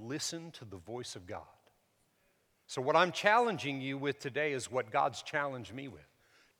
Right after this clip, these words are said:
Turn it off and listen to me, and you'll step into everything I want you to step into in two thousand twenty-one. You'll step into it. And it, and it's not just in a twelve-month period,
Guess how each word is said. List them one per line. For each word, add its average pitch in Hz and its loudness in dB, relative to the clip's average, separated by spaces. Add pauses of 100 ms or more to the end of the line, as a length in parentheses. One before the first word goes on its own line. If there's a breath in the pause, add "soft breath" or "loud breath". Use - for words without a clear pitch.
Turn 175 4
it 220 2
off 120 4 (600 soft breath)
and 117 -4
listen 175 0
to 220 -4
me, 131 -4 (720)
and 120 -6
you'll 156 2
step - 2
into 139 -2
everything 151 0
I 123 2
want 131 -2
you 123 -6
to 113 -6
step - -2
into 117 -8 (200 loud breath)
in 113 -10
two 135 -6
thousand 110 -2
twenty-one. 104 -10 (160 soft breath)
You'll 143 -2
step - 2
into 170 -6
it. - -8 (160 loud breath)
And 185 6
it, 196 6
and 180 4 (160 loud breath)
it's - -4
not 226 8
just 185 2 (180 loud breath)
in 165 8
a 131 8
twelve-month 156 8
period, 180 8